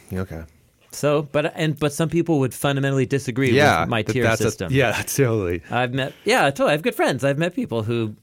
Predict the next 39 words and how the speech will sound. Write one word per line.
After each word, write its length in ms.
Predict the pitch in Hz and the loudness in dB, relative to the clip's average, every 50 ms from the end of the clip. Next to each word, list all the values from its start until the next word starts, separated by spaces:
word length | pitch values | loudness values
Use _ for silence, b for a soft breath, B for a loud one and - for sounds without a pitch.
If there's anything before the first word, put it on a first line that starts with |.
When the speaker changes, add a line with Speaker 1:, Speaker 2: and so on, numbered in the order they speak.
| _ _ - | _ _ -6
Speaker 2:
actually 300 | 120 117 - - 117 110 | -6 -6 -4 -4 -6 -6
think 320 | - - 120 117 107 - | -4 -2 -4 -4 -4 -4
that 160 | - 107 85 | -6 -8 -6
that's, 340 | - 107 104 101 - - - - | -4 -6 -6 -6 -8 -14 -16 -8
that's 320 | - 107 107 - - - | -6 -6 -6 -6 -6 -8
at 140 | 110 107 - | -8 -8 -8
the 100 | - 98 | -10 -10
center. 440 | - - 135 151 156 85 78 90 - b b b b b b b b b b b b b b | -8 -6 -6 -6 -6 -8 -8 -10 -12 b b b b b b b b b b b b b b
It's 180 | - 123 - - | -12 -10 -4 -2
all 180 | 113 117 117 113 | 0 0 0 0
one 220 | 107 120 123 123 | 0 0 -2 -2
package. 400 | 117 123 120 117 - 98 80 76 80 | -2 -2 -2 -4 -4 -8 -14 -12 -12
You 100 | 90 90 | -12 -10
can't, 260 | - 104 95 90 - | -8 -8 -8 -8 -8
like, 260 | 76 78 - - - | -10 -12 -12 -12 -12
separate 440 | - - 107 98 - 98 87 87 85 | -12 -10 -10 -10 -8 -8 -10 -8 -8
it 100 | 82 85 | -10 -8
out. 340 | 90 90 87 90 87 - - _ _ _ _ _ _ _ - - | -8 -8 -6 -6 -8 -8 -10 _ _ _ _ _ _ _ -10 -6
And 160 | 110 110 117 | -6 -4 -2
I, 260 | 113 110 113 117 101 _ _ - | -2 -2 -2 -4 -6 _ _ -6
I 140 | 113 107 104 | -4 -4 -4
just, 320 | 101 101 92 - - - | -4 -8 -12 -12 -16 -14
I 140 | 107 104 95 95 104 - | -12 -10 -10 -12 -12 -14
disagree. 440 | - 98 - - - 113 98 87 _ _ _ B B B B B B B B B B B B B | -14 -14 -14 -12 -12 -12 -12 -12 _ _ _ B B B B B B B B B B B B B
Speaker 1:
I 60 | 110 | -2
mean, 160 | 139 147 143 | -2 0 0
how 160 | 131 131 170 175 | 2 2 2 2
can 180 | - - 175 | 2 2 2
it 100 | 170 135 | 2 2
be 120 | 120 135 123 | 4 2 2
a 60 | 113 | 2
third 400 | - - 135 131 127 120 113 - | 0 0 2 2 2 2 0 -2
tier 260 | - - 123 113 101 | 0 2 2 2 2
thing 480 | - - - 120 123 127 117 110 101 98 | 0 -2 0 0 2 2 2 0 0 0
when 140 | 95 95 90 | 0 0 0
it, 100 | 90 - - | -2 -2 -4
it 180 | 117 104 - - | -6 -4 -4 -2
implicates 960 | 123 143 147 147 139 117 - - 120 104 101 98 101 - - - - - | -2 -2 0 0 -2 -2 -2 0 0 0 2 0 -2 -4 -6 -12 -10 -8
Speaker 2:
Hmm. 220 | - 120 120 110 | -6 -6 -6 -6